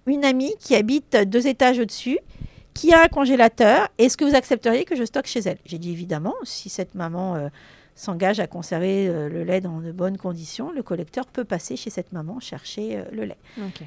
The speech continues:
Speaker 1: Donc voilà. Et donc, du coup, on a moins d'exigences sur Paris. C'est-à-dire que sur une maman qui habite dans Paris intramuros,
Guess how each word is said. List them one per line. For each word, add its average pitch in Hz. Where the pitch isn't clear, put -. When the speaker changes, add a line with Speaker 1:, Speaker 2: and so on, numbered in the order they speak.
Speaker 1:
Donc 208
voilà. 226
Et 226
donc, 285
du 311
coup, 392
on 254
a 247
moins 269
d'exigences 269
sur -
Paris. 214
C'est-à-dire 226
que 240
sur -
une 233
maman 277
qui 349
habite 254
dans 214
Paris 320
intramuros, 233